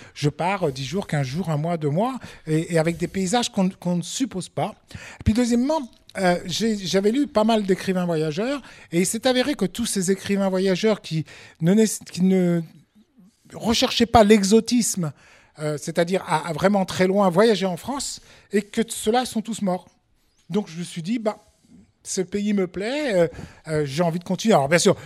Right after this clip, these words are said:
j'ai voyagé en Italie, j'ai voyagé en Espagne, en Allemagne, en Es-, en, en, en, en Suisse, mais je suis jamais au bout du monde marcher. Je, je ne fais pas de trekking. Je suis,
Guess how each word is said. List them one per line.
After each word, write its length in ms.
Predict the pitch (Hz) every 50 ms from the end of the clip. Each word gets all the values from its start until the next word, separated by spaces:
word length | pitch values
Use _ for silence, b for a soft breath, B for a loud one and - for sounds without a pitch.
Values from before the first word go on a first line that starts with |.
| B -
j'ai 100 | - 135
voyagé 320 | 127 127 131 127 113 143
en 100 | 135 127 127
Italie, 360 | 120 - - 123 127 147 170
j'ai 100 | 156 139
voyagé 200 | 123 120 123 127
en 80 | 123 123
Espagne, 420 | 117 - - - 151 156 156 147
en 100 | 131 123
Allemagne, 420 | 123 127 127 135 151 156 160 151 139
en 80 | 135
Es-, 160 | 127 135 131 B B B B B -
en, 60 | 127
en, 640 | 123 127 131 131 - 143 135 139 131 135 135 139 135
en, 280 | 135 131 131 131 131 127 B B 220 240 B B B - 147
en 40 |
Suisse, 420 | 127 - - 185 208 220 170 - 160 B B B B -
mais 180 | 170 196 202
je 140 | 185 143 175
suis 160 | 170 - 185
jamais 240 | 170 220 247 254 254
au 80 | 247 233
bout 220 | 214 208 180 180
du 100 | 160 175
monde 180 | 175 220 226 220
marcher. 380 | 202 180 - - - 190 170
Je, 100 | 139 180 180 B B B
je 100 | - -
ne 60 | 190
fais 120 | 180 220 220
pas 140 | 214 262 254
de 60 | - -
trekking. 380 | - - 240 240 - 185 151
Je 140 | 135 143 180
suis, 340 | 175 - - 233 240 233